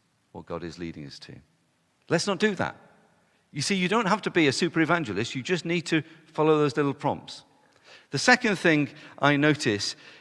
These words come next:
is that l-, when Philip goes and he sees, uh, the chariot, let me just read from verse, uh,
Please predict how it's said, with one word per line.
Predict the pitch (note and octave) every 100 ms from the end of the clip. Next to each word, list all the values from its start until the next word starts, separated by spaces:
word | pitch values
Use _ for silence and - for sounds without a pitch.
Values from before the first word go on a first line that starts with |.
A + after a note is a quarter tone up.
| -
is | D3+ D3
that | E3 C#3+
l-, | C#3+ D3 - - - _ _ _
when | - D3 A#3+ B3+ A3 - - _ _ _ _ _ _ _
Philip | - F3+ F#3+ E3 C3
goes | C#3+ F3+ C3 F2 G2+ C#3+ - - - _ _ _ _ - _ -
and | B2 B2+ C3 B2+ -
he | - C#3
sees, | B2+ - - G#3 E3 G2 G#2 A2 - _ -
uh, | G#2 G2 G2 F2 G2
the | G#2+
chariot, | - C#3+ A#2 D#2 C3+ - - - _ _ _ _ _ _ _ _ -
let | A#2+
me | G#2
just | G#2+
read | A2+ G#2+
from | G2+ G2
verse, | F#2 F#2+ - G2+
uh, | F2+ E2+